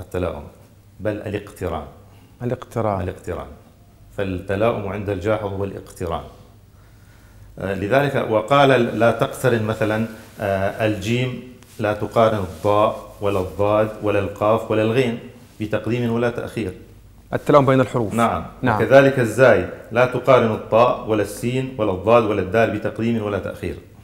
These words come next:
Speaker 1: ولكن مصطلح التلاؤم أول ما ظهر، ظهر عند الرماني.
Speaker 2: أها.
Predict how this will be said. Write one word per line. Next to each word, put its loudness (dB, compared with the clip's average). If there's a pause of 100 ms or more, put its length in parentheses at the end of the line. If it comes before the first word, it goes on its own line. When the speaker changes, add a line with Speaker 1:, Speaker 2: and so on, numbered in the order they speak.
(1300)
Speaker 1:
ولكن 0
مصطلح 2
التلاؤم 0 (220)
أول 2
ما -2
ظهر، -2
ظهر -4
عند -6
الرماني. -6 (1000)
Speaker 2:
أها. -8